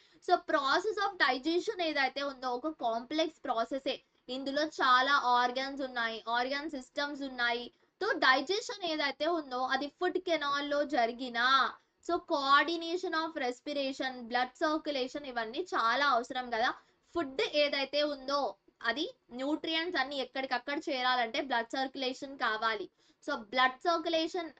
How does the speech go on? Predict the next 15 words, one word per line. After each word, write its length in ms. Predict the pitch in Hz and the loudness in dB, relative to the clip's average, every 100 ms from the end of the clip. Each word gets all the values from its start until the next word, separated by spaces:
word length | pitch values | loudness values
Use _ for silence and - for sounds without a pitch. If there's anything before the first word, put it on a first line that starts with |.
| - - 240 | -20 -16 -2
జరగడానికి 580 | 254 269 294 311 311 311 233 | 2 2 4 4 2 -2 -4
ఎనర్జీ 360 | 233 262 262 349 349 | -2 -2 -2 0 4
కావాలన్నా 520 | 320 311 311 302 339 349 | 4 4 2 0 0 0
మనకు 180 | 320 349 277 | -2 -2 -4
respiration 520 | - 294 302 311 311 277 | -2 -2 -2 -2 -2 2
కావాలి. 380 | 247 247 208 220 | 2 2 -2 -4
ఎందుకు? 340 | 254 294 320 330 339 339 - _ _ _ _ 226 | -6 -4 -4 -4 -6 -8 -10 _ _ _ _ -4
respiration 600 | 226 - 285 302 339 311 | -2 -2 -2 -2 -4 -2
ద్వారానే 380 | 277 254 262 320 415 | 0 2 0 -2 -4
food 200 | 302 262 | -6 -4
material 460 | 269 277 269 269 240 | -6 -6 -4 -4 -4
break 240 | 226 220 214 | -4 -4 -4
అయ్యి 120 | 285 254 | -6 -6
ఎనర్జీ 400 | 233 262 277 294 269 | -6 -6 -6 -4 -4
అనేది 260 | 220 220 | -4 -4